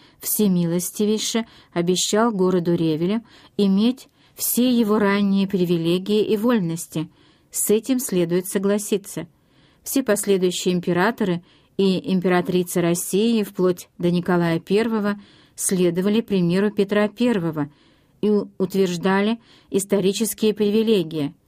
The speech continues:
Благодаря этому у Эстляндии и Ревеля в течение последующих ста шестидесяти лет – сохранялась обширная автономия в рамках прибалтийского особого порядка. Руссификация началась лишь после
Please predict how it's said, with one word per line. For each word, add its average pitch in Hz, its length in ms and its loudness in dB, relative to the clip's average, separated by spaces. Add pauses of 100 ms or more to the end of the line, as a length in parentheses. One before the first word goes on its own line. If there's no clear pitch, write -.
(440)
Благодаря 185 420 2
этому 196 560 -2 (340)
у 196 60 2
Эстляндии 190 720 2
и 170 40 0
Ревеля 185 380 0
в 220 80 -6
течение 214 460 0
последующих 175 800 0
ста 180 280 -2
шестидесяти 165 720 -4
лет – 190 220 -2 (460)
сохранялась 196 760 0
обширная 220 600 0 (320)
автономия 202 760 2
в 185 40 -4
рамках 196 500 -2 (220)
прибалтийского 208 920 0 (300)
особого 196 640 0
порядка. 185 720 -2 (560)
Руссификация 196 1040 -2 (460)
началась 208 560 0
лишь 196 260 0
после 202 460 -2